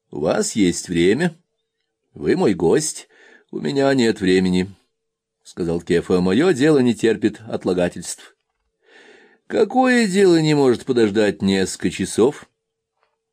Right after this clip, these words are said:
"Я ищу одного человека", — сказал Кефа. "Ну, тогда я могу вам помочь. Я знаю всех в Триполисе". Кефа подумал, что это, скорее всего, правда.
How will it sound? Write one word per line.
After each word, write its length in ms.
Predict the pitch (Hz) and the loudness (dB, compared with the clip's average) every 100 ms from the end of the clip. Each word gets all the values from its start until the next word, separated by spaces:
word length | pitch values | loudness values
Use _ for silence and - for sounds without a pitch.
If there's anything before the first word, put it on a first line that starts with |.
| _ _ _ _ | _ _ _ _
"Я 340 | - 123 170 180 | -4 0 2 2
ищу 560 | 175 - - 165 170 | 0 -2 -6 0 4
одного 460 | 160 131 139 139 139 | 4 2 2 4 4
человека", — 760 | 131 - 120 107 101 95 92 - _ _ _ _ _ | 2 0 2 4 2 0 -4 -6 _ _ _ _ _
сказал 320 | - - 87 | -14 -6 -4
Кефа. 420 | 82 92 80 82 78 _ - - | -2 -2 -2 -4 -14 _ -20 -12
"Ну, 320 | 78 87 127 | -4 -2 0
тогда 320 | 214 131 92 | 0 0 0
я 60 | 113 | 0
могу 280 | 151 92 | 0 2
вам 200 | 95 156 | 2 0
помочь. 640 | 156 190 87 85 95 - - | 0 0 2 2 0 -2 -2
Я 240 | 117 98 | 0 2
знаю 340 | 123 175 233 220 | 0 0 0 -2
всех 380 | - 104 101 - | -4 -2 -2 -2
в 60 | |
Триполисе". 640 | - 143 135 156 160 - - _ _ _ _ _ _ _ _ _ _ _ _ _ | -4 -2 -2 -4 -6 -6 -10 _ _ _ _ _ _ _ _ _ _ _ _ _
Кефа 440 | - 120 110 107 | 0 0 2 0
подумал, 400 | 95 104 98 104 | 2 0 0 -2
что 180 | 98 - | -2 0
это, 120 | 98 | -2
скорее 280 | - 101 98 | 0 0 0
всего, 300 | 95 - 98 | 0 -2 -2
правда. 580 | 95 127 185 147 90 80 | 0 0 0 0 -4 -8